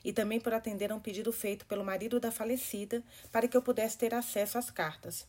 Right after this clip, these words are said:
pois sem elas minha tarefa seria executada com imperfeição. No entanto, a fim de evitar que essa amiga de Miss Brontë sofra qualquer acusação de culpa ou improbidade,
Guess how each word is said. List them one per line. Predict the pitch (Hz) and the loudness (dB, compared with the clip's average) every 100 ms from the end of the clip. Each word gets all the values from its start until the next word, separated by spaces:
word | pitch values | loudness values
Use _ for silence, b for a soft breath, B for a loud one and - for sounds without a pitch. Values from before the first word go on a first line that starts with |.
| _ | _
pois | 202 185 | -4 -2
sem | 190 175 | -2 0
elas | 180 214 214 180 - | 2 2 0 -2 -2
minha | 185 | -2
tarefa | 185 180 185 196 | 0 2 2 0
seria | 202 196 196 | -6 -4 -2
executada | 185 175 180 185 196 202 | -2 -6 -6 -4 -4 -4
com | 214 | -8
imperfeição. | 202 208 208 226 - 151 156 - - B B B B B B - | -6 -4 -4 -4 -6 -8 -12 -18 -20 B B B B B B -2
No | 339 | 2
entanto, | 349 - 247 233 - | 4 6 6 4 -2
a | 170 | -6
fim | 165 233 | -2 2
de | 247 | 4
evitar | 240 247 196 | 4 0 -2
que | 190 | -2
essa | 190 185 | -2 -2
amiga | 185 240 254 | -2 -2 -2
de | 254 | -2
Miss | 214 226 | -4 -6
Brontë | 185 208 - 180 | -6 -6 -2 -2
sofra | 175 190 202 | -2 -4 -4
qualquer | 196 214 214 - 311 320 | -2 -2 -2 2 2 2
acusação | 254 226 208 202 196 | -2 0 0 -2 -4
de | 185 | -6
culpa | - 247 254 196 | -4 0 0 0
ou | 196 | -4
improbidade, | 180 185 165 160 180 190 190 175 | -2 -4 -2 -2 -2 0 -2 -4